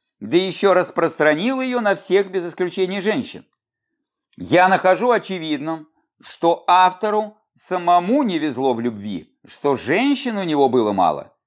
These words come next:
Свой недостаток опыта и свою обиду на них он перенёс на создаваемый образ Печорина. «Давайте разделять героя и автора», возмутилась бальзаковская дама с переднего ряда.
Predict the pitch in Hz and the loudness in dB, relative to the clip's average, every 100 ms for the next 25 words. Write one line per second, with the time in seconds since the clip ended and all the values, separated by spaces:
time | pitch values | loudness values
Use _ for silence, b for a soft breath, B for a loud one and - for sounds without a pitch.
0 | _ _ _ _ _ - 120 120 170 185 | _ _ _ _ _ -14 -2 2 2 2
1 | 175 147 139 - 175 170 139 156 175 151 | 2 0 0 2 2 2 -2 0 0 0
2 | 113 101 - 127 127 131 131 123 110 104 | -4 -4 -6 -10 -4 -2 0 2 2 2
3 | 196 277 214 160 123 104 80 _ _ _ | -2 -2 -2 0 -2 -4 -8 _ _ _
4 | _ _ 185 233 302 233 233 208 190 240 | _ _ 4 6 4 0 -4 -4 -4 -4
5 | 247 208 185 170 147 120 135 143 247 247 | -4 -6 -6 -4 -4 2 4 4 2 0
6 | 240 233 160 180 185 - 120 - 107 110 | -6 -4 -4 -2 -6 -8 -12 -4 -4 -4
7 | 104 - _ _ _ _ _ _ 135 160 | -10 -18 _ _ _ _ _ _ 2 4
8 | 226 285 277 277 277 226 277 285 285 175 | 6 6 6 2 -2 -4 -4 0 0 0
9 | 175 180 175 165 160 147 127 - 92 78 | -2 0 2 4 4 4 4 -2 -6 -8
10 | _ _ 82 92 110 104 104 95 82 104 | _ _ -14 -12 -12 -10 -8 -8 -4 -4
11 | 95 101 - 90 - 92 90 127 196 190 | 0 -2 -2 -8 -6 -4 0 4 4 2
12 | 185 - 139 127 113 113 101 85 76 | -6 -10 -6 -6 -4 -6 -4 -4 -8